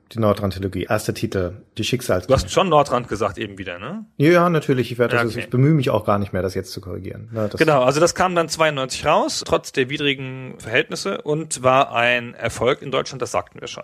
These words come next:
Speaker 1: Das sagten wir schon, genau. Und, äh,
Speaker 2: Genau.
Speaker 1: möglicherweise war es ein Erfolg, weil es sich so genau an die Vorgaben hielt aus dem Rollenspiel und man also die Fans damit sehr glücklich gemacht hatte. Aber es war auch darüber hinaus einfach ein interessantes Spiel.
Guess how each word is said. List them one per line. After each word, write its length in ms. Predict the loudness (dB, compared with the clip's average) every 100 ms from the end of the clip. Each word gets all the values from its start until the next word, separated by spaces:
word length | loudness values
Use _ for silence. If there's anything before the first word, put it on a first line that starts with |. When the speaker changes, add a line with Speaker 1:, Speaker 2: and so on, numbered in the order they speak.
| -4
Speaker 1:
Das 160 | -2 0
sagten 240 | 0 0 0
wir 60 |
schon, 200 | 2 2
genau. 340 | 2 4 2 0
Und, 300 | -2 -4 -8
äh, 140 | -8
Speaker 2:
Genau. 280 | -6 -6 0
Speaker 1:
möglicherweise 580 | 2 4 4 6 6 6
war 100 | 4
es 80 | 2
ein 20 | 2
Erfolg, 380 | 2 2 4
weil 260 | 4 4 4
es 80 | 2
sich 160 | 0 0
so 120 | 2
genau 260 | 4 6
an 160 | 4 2
die 80 | 0
Vorgaben 500 | 2 2 4 2 2
hielt 280 | 2 2 2
aus 200 | -2 -2
dem 120 | 2
Rollenspiel 480 | 4 2 2 2 4
und 60 |
man 140 | 4 2
also 180 | 0 -2
die 100 | 0
Fans 320 | 0 0 2
damit 220 | 2 2
sehr 100 | 2
glücklich 320 | 2 0 -2 0
gemacht 340 | -2 -2 -2
hatte. 400 | -2 0 0 0
Aber 200 | 2 2
es 140 | 2
war 100 | 0
auch 100 | 0
darüber 280 | 2 2 4
hinaus 340 | 4 4 2 2
einfach 320 | -2 -2 -2
ein 80 | -4
interessantes 520 | -4 0 0 2 -2
Spiel. 340 | 0 0 -2